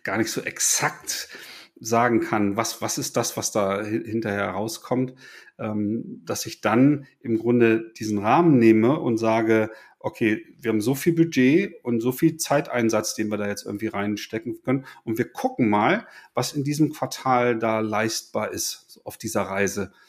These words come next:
Ne? Und dann gucken wir uns das an. Also gerne was Nützliches, was auch echt fertig ist. Ne? Also da bin ich auch ein Riesenfan von. Äh, so, aber ich, ich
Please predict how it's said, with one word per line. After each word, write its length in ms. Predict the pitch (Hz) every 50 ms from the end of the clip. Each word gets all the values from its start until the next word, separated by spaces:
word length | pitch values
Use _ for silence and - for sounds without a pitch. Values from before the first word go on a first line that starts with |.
| _ _ _ _
Ne? 120 | - 123 -
Und 160 | - 131 107
dann 140 | 113 110 -
gucken 220 | - 151 131 120
wir 60 | 120
uns 140 | 120 110 -
das 220 | - 110 - -
an. 280 | - 143 165 196 190 165
Also 220 | - 120 110 110
gerne 340 | 110 - 127 131 165 185 -
was 160 | - 131 -
Nützliches, 540 | - 147 165 165 - - 143 117 123 110 -
was 180 | 131 127 - -
auch 160 | 127 - -
echt 200 | - 139 - -
fertig 340 | - 156 175 175 196 190 196
ist. 180 | 208 196 -
Ne? 160 | 143 151 - -
Also 140 | - 131
da 120 | 131 127 123
bin 300 | 123 - - - - 131
ich 120 | 131 -
auch 120 | - 147 135
ein 80 | 131
Riesenfan 380 | 127 151 165 151 - - 160 165
von. 220 | 165 135 139 170 - - - - - - - - - -
Äh, 220 | - 151 147 160 165 - -
so, 320 | - 131 139 151 170 185
aber 220 | - 143 131 135 -
ich, 240 | 123 - - - -
ich 240 | 131 - - -